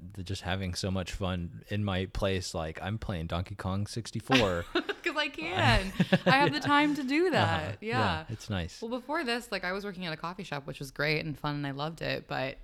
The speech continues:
Speaker 2: now making adult, whatever adult money means, but, like, money to be comfortable,
Speaker 1: Yeah.
Speaker 2: I'm like, "This is
Speaker 1: A living wage.
Speaker 2: a living wage."
Speaker 1: Yeah.
Speaker 2: Yeah, for a millennial is, like, nice.
Speaker 1: It's a new thing
Speaker 2: Yeah.
Speaker 1: for me.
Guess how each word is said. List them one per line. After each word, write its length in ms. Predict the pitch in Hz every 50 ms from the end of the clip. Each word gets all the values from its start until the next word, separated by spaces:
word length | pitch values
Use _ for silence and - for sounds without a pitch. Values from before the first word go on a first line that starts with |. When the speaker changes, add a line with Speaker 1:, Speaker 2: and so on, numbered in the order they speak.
| - -
Speaker 2:
now 420 | 165 160 151 143 139 139 139 139 135
making 400 | 139 139 139 135 - 139 135 135
adult, 400 | 131 131 127 131 127 127 - - - - -
whatever 360 | - 165 160 160 156 151 143 143
adult 240 | 135 135 131 123
money 220 | 123 117 - 120 120
means, 360 | 120 120 - - - - -
but, 120 | - - -
like, 120 | 139 139
money 300 | 147 143 135 131 131 131 127
to 100 | - 131
be 80 | 139 -
comfortable, 840 | - - 131 131 127 - - 123 113 107 101 98 113 127 139 143 104
Speaker 1:
Yeah. 100 | - 165
Speaker 2:
I'm 100 | 160 160
like, 300 | 156 147 139 139 - -
"This 240 | 143 147 151 - -
is 300 | 285 269 240 208 185 160
Speaker 1:
A 40 | 113
living 280 | 110 117 117 107 113 98
wage. 360 | 92 90 85 78 73 85 -
Speaker 2:
a 60 | 202
living 460 | - 208 220 247 262 220 247 254 247
wage." 380 | 240 233 220 226 240 240 233 220
Speaker 1:
Yeah. 140 | 196 185 165 147
Speaker 2:
Yeah, 220 | 185 190 196 208 196
for 120 | - 196
a 40 | 180
millennial 400 | 175 170 165 160 165 175 196 196
is, 180 | 180 165 156 -
like, 380 | 156 151 139 139 - - - - - - - - _ _ - -
nice. 520 | 131 135 147 156 156 147 139 - - - -
Speaker 1:
It's 80 | - -
a 60 | 98
new 160 | 95 101 98
thing 320 | 92 - - 87 76 69 69 - _ _ _ _ _ _ _
Speaker 2:
Yeah. 280 | - - - 90 92 78 - -
Speaker 1:
for 80 | 87 78
me. 180 | 73 71 71